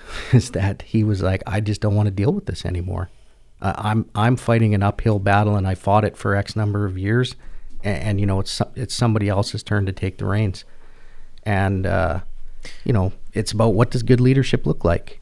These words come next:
Right now, I don't, I just don't see it, man.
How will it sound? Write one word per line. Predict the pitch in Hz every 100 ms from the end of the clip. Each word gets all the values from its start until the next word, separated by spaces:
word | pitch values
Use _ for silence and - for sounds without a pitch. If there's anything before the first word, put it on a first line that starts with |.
| -
Right | 107 107
now, | 120 147
I | 151
don't, | 143 - - -
I | 117 110 - -
just | - 104 -
don't | 90 104 -
see | - 107 135
it, | -
man. | 101 104 131